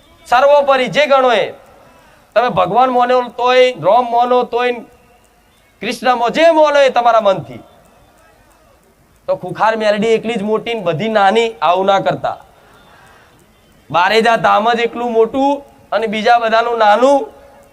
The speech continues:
આવો ભેદભાવ કરવો બરોબર? જે ભુવા જે જેની મસ્તીમાં ધૂળતા હોય ને જે કરતા હોય એ તમારે કોઈ લેવા દેવા રાખવી.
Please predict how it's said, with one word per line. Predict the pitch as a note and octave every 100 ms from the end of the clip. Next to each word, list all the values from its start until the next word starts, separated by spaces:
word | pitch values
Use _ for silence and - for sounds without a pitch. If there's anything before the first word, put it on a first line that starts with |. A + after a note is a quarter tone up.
| _ _ -
આવો | F3+ G3+ G#3+
ભેદભાવ | F#3 G3 G3 G#3+ G#3+
કરવો | G3 G3 G3 G#3 A3 C4 D4+ D4 - - - - - - - - _ _ _ _ _ -
બરોબર? | F#3 B3 D4+ C4+ - - - - A2+
જે | G3 A#3
ભુવા | E3 F#3+ G#3+ G#3+
જે | F3+ A#3
જેની | G#3+ G#3 G#3+ A3+ G3+
મસ્તીમાં | G3 F#3+ - G#3+
ધૂળતા | D#3+ F#3+ F#3 G#3+
હોય | G#3 G#3
ને | F3+
જે | D3 G#3+
કરતા | G3 F#3+ - G#3
હોય | G#3 G#3+ G3 - - _
એ | G3+
તમારે | G3+ F#3 F#3 G#3 G#3+
કોઈ | G#3 G#3+
લેવા | G3+ G3 G3+
દેવા | G3 G3+ G3+
રાખવી. | F#3+ F#3 E3 F3+ F#3+ G3+ G#3 A3